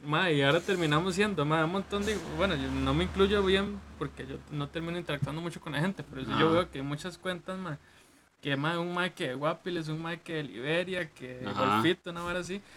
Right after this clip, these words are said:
Speaker 1: ma, y super compas, solo porque los dos son seguidores de
Speaker 2: Porque
Speaker 1: Saprissa.
Speaker 2: seguidores de Saprissa,
Speaker 1: Ma, y,
Speaker 2: oiga la
Speaker 1: y,
Speaker 2: vara.
Speaker 1: y se apoyan entre ellos, digamos, ma, es que ocupo una encuesta de la U, entonces, ma, pone el link de la encuesta de la U, ma, y, y
Speaker 2: Y,
Speaker 1: lo comparten otros, ma,
Speaker 2: y
Speaker 1: y se
Speaker 2: le
Speaker 1: empiezan a
Speaker 2: ayudan.
Speaker 1: ayudarle y todo, ma.
Speaker 2: Ma, sí,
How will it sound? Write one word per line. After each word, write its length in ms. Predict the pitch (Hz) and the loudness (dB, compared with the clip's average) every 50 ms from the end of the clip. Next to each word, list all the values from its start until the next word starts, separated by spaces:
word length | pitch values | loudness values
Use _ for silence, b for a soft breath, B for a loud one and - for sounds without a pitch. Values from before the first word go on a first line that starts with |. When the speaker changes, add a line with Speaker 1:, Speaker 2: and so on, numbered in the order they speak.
| B - | B -8
Speaker 1:
ma, 220 | 143 147 170 202 | -2 0 2 2
y 60 | 202 170 | 2 0
super 360 | - 151 139 - 131 127 - | 0 -2 -4 -2 -4 -6 -4
compas, 360 | - 156 175 202 196 214 202 | -2 -2 -2 -2 -2 -4 -2
solo 180 | 165 170 170 175 | 0 0 0 0
porque 280 | 185 - 190 - 147 143 | -2 -4 -6 -4 -4 -4
los 160 | 131 127 139 | -4 -4 -4
dos 120 | 151 156 165 | -4 -4 -4
son 180 | 180 190 185 | -4 -4 -2
seguidores 320 | - 196 175 160 156 156 185 | -2 -2 -2 0 -2 -4 0
de 40 | 185 | 2
Speaker 2:
Porque 260 | 117 113 107 104 107 | 4 4 4 4 2
Speaker 1:
Saprissa. 160 | - - 104 104 | 2 2 0 2
Speaker 2:
seguidores 320 | 101 101 101 101 107 107 | 0 0 2 2 0 0
de 60 | 107 | -2
Saprissa, 320 | 101 - - 107 101 101 143 | -4 -2 -2 -2 -2 0 0
Speaker 1:
Ma, 200 | 147 175 196 180 | 0 2 2 2
y, 40 | 147 | 2
Speaker 2:
oiga 140 | 131 139 135 | 2 0 0
la 160 | 143 147 147 | 0 2 2
Speaker 1:
y, 20 | |
Speaker 2:
vara. 180 | 139 135 - - | 2 0 0 -2
Speaker 1:
y 100 | 156 139 | -2 -2
se 100 | - 143 | 0 -2
apoyan 460 | 120 - - - 131 139 165 190 208 | -4 -2 -2 -2 0 0 0 -2 -4
entre 360 | 220 202 - - 127 123 131 180 | -4 -6 -6 -8 -6 -4 -2 -2
ellos, 220 | 240 - 175 147 | -2 -4 -6 -8
digamos, 320 | 139 120 131 156 180 170 | -6 -6 -6 -6 -6 -6
ma, 180 | 160 175 202 214 | -6 -4 -4 -4
es 120 | 208 - | -4 -6
que 80 | - 220 | -8 -10
ocupo 260 | 196 - 202 - - | -10 -10 -8 -8 -6
una 80 | 214 214 | -6 -6
encuesta 420 | 208 202 - 214 208 - - 226 220 | -6 -6 -6 -6 -8 -6 -2 -2 -2
de 60 | 202 | 0
la 120 | 156 131 156 | 0 0 0
U, 80 | 196 | 0
entonces, 400 | 208 185 - 170 175 175 202 202 | -2 -2 -4 -6 -6 -4 -6 -4
ma, 140 | 196 196 196 | -4 -4 -4
pone 260 | 196 - 202 196 202 | -4 -4 -4 -4 -4
el 80 | 190 185 | -4 -4
link 220 | 185 196 196 196 | -4 -6 -4 -6
de 80 | 196 175 | -6 -6
la 80 | 147 | -6
encuesta 340 | 143 - - 175 175 - - 196 | -6 -6 -6 -6 -6 -4 -4 -4
de 60 | 180 | -4
la 140 | 156 135 156 | -4 -4 -4
U, 120 | 175 196 | -4 -4
ma, 240 | 202 196 185 160 139 | -4 -4 -6 -6 -6
y, 40 | 135 | -6
y 120 | 131 - - - 139 143 | -6 -4 -2 -2 -2 0
Speaker 2:
Y, 40 | 135 | 2
Speaker 1:
lo 180 | 139 139 135 139 | 4 4 2 2
comparten 540 | - 135 131 - 160 165 175 - 196 190 196 | 0 -2 0 2 0 0 0 -2 -4 -4 -4
otros, 220 | 190 - 196 190 | -4 -4 -6 -8
ma, 180 | 185 180 190 202 | -4 -2 0 0
Speaker 2:
y 20 | |
Speaker 1:
y 20 | 196 | 0
se 0 | |
Speaker 2:
le 60 | 175 151 | 0 -2
Speaker 1:
empiezan 260 | - 160 160 - 214 | 0 0 2 2 4
a 120 | 214 202 | 2 2
Speaker 2:
ayudan. 60 | 185 160 147 139 151 | 0 -2 -2 -2 -4
Speaker 1:
ayudarle 220 | 165 185 202 196 | -4 -4 -4 -6
y 60 | 156 | -6
todo, 340 | 151 - - 170 196 196 196 | -6 -6 -6 -6 -6 -4 -6
ma. 240 | 190 185 170 156 151 - 98 | -6 -6 -8 -8 -10 -10 -12
Speaker 2:
Ma, 140 | 95 92 92 | -14 -14 -12
sí, 240 | - - 98 92 | -12 -10 -10 -10